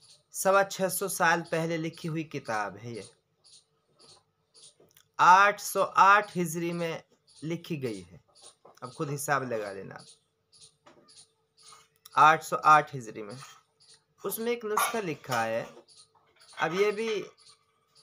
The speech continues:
आवेगी बात कि ये तो हलाल तो है नहीं। अब किताब में, मोतबर किताब है, नुस्खा लिखा है, शायद एक इसलिए लिखा है कि जब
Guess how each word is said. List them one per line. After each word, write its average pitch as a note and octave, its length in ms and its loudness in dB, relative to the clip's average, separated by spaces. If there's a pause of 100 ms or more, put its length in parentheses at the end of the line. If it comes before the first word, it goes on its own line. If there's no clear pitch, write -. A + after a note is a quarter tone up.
(920)
आवेगी F3+ 440 0
बात G3 340 4
कि F#3+ 100 -4
ये F3 200 -2
तो F3+ 220 -2 (360)
हलाल D#3+ 400 0
तो F#3 140 -6
है F3 200 -2
नहीं। F3+ 340 -8 (2250)
अब A2+ 160 -12
किताब F3 360 4
में, F#3 160 -2
मोतबर E3 460 2
किताब F3+ 500 4
है, E3 60 -2
नुस्खा D3+ 320 -6
लिखा F3 380 -4
है, F3 220 2
शायद E3+ 360 -2
एक F3+ 160 -8
इसलिए F#3 320 -6
लिखा F#3+ 280 -4
है G3 120 2
कि G3+ 140 -8
जब G3 220 -6